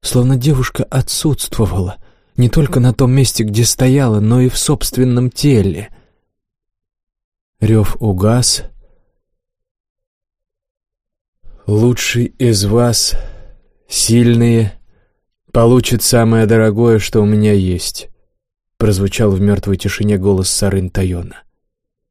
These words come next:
«Лучший, самый лучший». Намек?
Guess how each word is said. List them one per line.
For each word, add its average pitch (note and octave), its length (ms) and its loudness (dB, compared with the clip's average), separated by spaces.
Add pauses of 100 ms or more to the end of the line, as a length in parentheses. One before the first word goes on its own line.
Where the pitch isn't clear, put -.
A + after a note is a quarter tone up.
(560)
«Лучший, G2 960 0 (920)
самый G#2+ 680 2
лучший». G2 1000 -4 (1500)
Намек? G2+ 640 -2